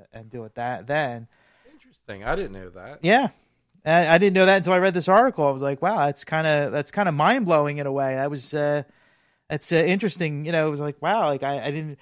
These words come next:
Speaker 1: 'cause I'm thinking this, like, what they're doing now, this is it. Like, they, you know, they went through every other story and they go, "Well, you know what? The Dark Knight Returns did really well. Why can't we do The Killing Joke? And a lot of fans are asking for it. Let's do it now." You know, it's
Speaker 2: Mm-hmm.
Speaker 1: like,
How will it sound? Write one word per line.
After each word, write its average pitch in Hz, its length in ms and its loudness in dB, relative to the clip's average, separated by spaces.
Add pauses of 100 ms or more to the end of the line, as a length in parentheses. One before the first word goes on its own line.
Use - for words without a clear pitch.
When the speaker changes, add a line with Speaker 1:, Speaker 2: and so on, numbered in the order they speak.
(120)
Speaker 1:
'cause 180 140 -4
I'm 247 200 6
thinking 170 260 0
this, 147 160 -10 (160)
like, 143 240 -4 (360)
what 165 200 2
they're 175 120 0
doing 165 260 -4
now, 156 180 2
this 160 220 -2
is 143 100 -8
it. 151 220 0
Like, 143 180 -4
they, 151 140 -4
you 147 260 -8
know, 151 140 -2
they 151 100 -2
went 175 200 -2
through 165 120 -4
every 170 180 0
other 156 200 0
story 160 580 -4
and 135 100 -8
they 143 140 -6
go, 151 240 -2 (380)
"Well, 147 120 -4
you 143 100 -8
know 143 160 -6
what? 156 280 0
The 127 80 -10
Dark 151 320 -4
Knight 151 140 -8
Returns 160 500 -8
did 123 140 -14
really 135 260 -4
well. 120 500 -2
Why 139 200 -4
can't 147 220 -8
we 131 60 -12
do 123 160 -16
The 113 60 -18
Killing 117 320 -14
Joke? 135 400 -4
And 117 80 -12
a - 20 -12
lot 139 180 -4
of 131 100 -8
fans 143 320 -6
are 123 60 -8
asking 143 360 -6
for 123 240 -12
it. 113 40 -14
Let's 123 220 -14
do 120 220 -12
it 107 100 -20
now." 131 340 -10
You 131 140 -16
know, 156 140 -4
it's 151 100 -4
Speaker 2:
Mm-hmm. 143 80 -8
Speaker 1:
like, 139 160 -8